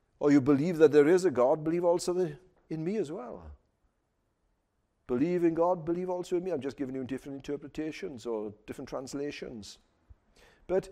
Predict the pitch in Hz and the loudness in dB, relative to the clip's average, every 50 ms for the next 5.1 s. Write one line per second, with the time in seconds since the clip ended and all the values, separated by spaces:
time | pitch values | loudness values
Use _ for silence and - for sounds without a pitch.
0 | - _ _ _ _ _ - - 147 170 - 415 - - - 165 165 156 131 127 | -14 _ _ _ _ _ -8 -4 -2 -2 -2 -2 -4 -2 -2 0 0 0 -2 -2
1 | 139 151 175 165 131 120 110 95 87 - - - - - - _ _ _ _ _ | -2 -2 0 0 0 -2 -2 -6 -12 -14 -16 -16 -18 -20 -20 _ _ _ _ _
2 | _ _ _ _ _ _ _ _ _ _ _ _ _ - 160 147 175 170 160 196 | _ _ _ _ _ _ _ _ _ _ _ _ _ -4 -2 2 2 2 4 2
3 | 269 294 294 247 190 151 - - 143 156 175 156 - - - - - 202 196 185 | 2 0 -2 -4 -6 -8 -8 -6 -2 -2 -2 -2 -2 -6 -10 -8 -6 -6 -4 -4
4 | 202 220 196 202 208 - 202 180 - - - - 220 233 226 190 - - - - | -4 -2 -2 -2 -2 -2 -4 -6 -8 -10 -8 -4 -4 -4 -4 -4 -8 -12 -18 -20
5 | _ | _